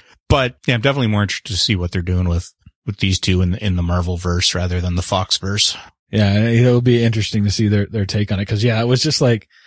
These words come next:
Speaker 2: they've got something interesting going on with Quicksilver. It'd be interesting to see how they've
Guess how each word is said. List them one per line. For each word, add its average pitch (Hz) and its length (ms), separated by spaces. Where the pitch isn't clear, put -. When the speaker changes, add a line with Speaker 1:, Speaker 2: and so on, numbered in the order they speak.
Speaker 2:
they've 117 400
got 165 180
something 175 380
interesting 156 480
going 127 260
on 113 260
with 104 160
Quicksilver. 98 580
It'd 101 120
be 120 140
interesting 139 380
to 117 60
see 113 220
how 107 420
they've 101 280